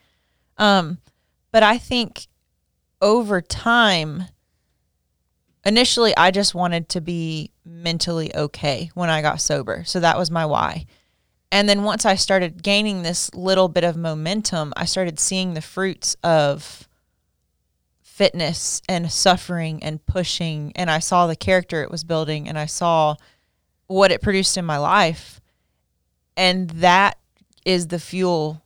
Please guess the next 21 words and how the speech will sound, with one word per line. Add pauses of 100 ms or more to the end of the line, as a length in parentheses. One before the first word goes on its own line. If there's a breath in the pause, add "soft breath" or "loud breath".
(160)
that
I
use
to
this
day, (1200)
is (100)
just
the
improvement (100)
to (120)
my
everyday,
to
my
relationships,
to
my
mental
health, (520 soft breath)
to